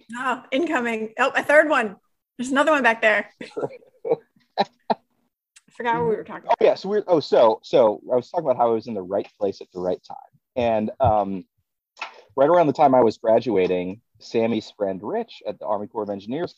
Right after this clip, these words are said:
Speaker 2: contacted him and just said, "Look, I'm, I'm hiring, uh, I need somebody to just help me." He was kinda underwater with projects. And so, uh, Sammy put me in touch with him, and he hired me to,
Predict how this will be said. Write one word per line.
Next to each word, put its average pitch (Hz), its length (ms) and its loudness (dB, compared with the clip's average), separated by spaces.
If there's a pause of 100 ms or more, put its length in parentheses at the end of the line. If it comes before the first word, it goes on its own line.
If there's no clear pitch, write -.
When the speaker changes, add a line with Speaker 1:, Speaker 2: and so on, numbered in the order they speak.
Speaker 2:
contacted 110 440 -8
him 101 80 -6
and 104 120 -8
just 104 220 -14
said, 101 240 -4
"Look, 107 200 -4
I'm, 101 180 -6 (680)
I'm 120 120 -2
hiring, 143 640 2 (320)
uh, 113 180 6
I 123 120 2
need 160 200 -8
somebody 127 360 -6
to 107 180 -2 (200)
just - 220 -20
help 104 240 -4
me." 95 200 -12
He 104 160 -6
was 98 140 -6
kinda 98 220 -2
underwater 92 480 -2
with 90 100 -6 (120)
projects. 90 640 -6 (100)
And 95 300 -4
so, 92 760 0
uh, 98 320 4 (220)
Sammy 131 320 2
put - 160 -4
me 117 100 -6
in 101 60 -4
touch - 240 -4
with 104 140 -14
him, 120 340 0
and 113 400 2 (920)
he 185 220 -6
hired 190 380 4
me 202 340 -6 (180)
to, 151 480 0